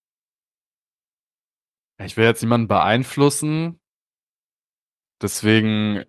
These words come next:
äh, müsste ich da ein bisschen länger drüber nachdenken, aber ich könnte mir schon <laughs> vorstellen, dass auf so einem Frachtflug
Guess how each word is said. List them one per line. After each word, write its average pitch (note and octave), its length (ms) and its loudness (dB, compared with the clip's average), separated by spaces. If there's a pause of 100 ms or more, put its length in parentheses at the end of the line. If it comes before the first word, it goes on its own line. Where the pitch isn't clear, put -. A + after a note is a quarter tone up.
(260)
äh, G#2 200 4
müsste A#2 260 0
ich - 60 -4
da A#2 100 2
ein G#2+ 60 2
bisschen A2 240 -4
länger G#2+ 220 2
drüber G2+ 200 2
nachdenken, A2+ 1000 -2
aber F#2 1200 -2 (960)
ich - 80 -20
könnte D3 240 0
mir D3+ 60 2
schon C3 220 2
<laughs> - 20 -6
vorstellen, C#3+ 880 2
dass - 260 -4 (220)
auf C3 160 0
so - 140 -2
einem B2 120 -2
Frachtflug C3+ 720 -2